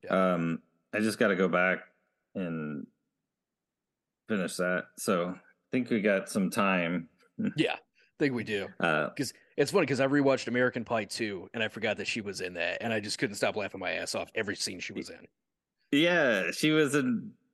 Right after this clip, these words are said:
Speaker 2: was she in, she was in the first one, too. I mean, she was
Speaker 1: Yeah.
Speaker 2: in Ameri-, the whole
Speaker 1: Yeah.
Speaker 2: It's, like, always, it's so funny because it seemed like she was, like,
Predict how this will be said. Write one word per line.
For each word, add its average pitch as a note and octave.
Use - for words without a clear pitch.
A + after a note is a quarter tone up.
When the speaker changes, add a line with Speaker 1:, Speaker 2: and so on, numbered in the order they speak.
Speaker 2:
was A#2+
she C#3
in, A#2
she -
was A#2+
in A2
the G#2
first D3
one, F#2
too. G#2+
I A2
mean, G#2+
she B2
was G#2+
Speaker 1:
Yeah. A#2
Speaker 2:
in G#2+
Ameri-, G2+
the G#2+
whole G#2+
Speaker 1:
Yeah. F#3+
Speaker 2:
It's, D3+
like, C3+
always, C#3+
it's C#3+
so D#3
funny C3
because G#2+
it A#2
seemed A#2
like G#2+
she A#2
was, G#2+
like, F#2+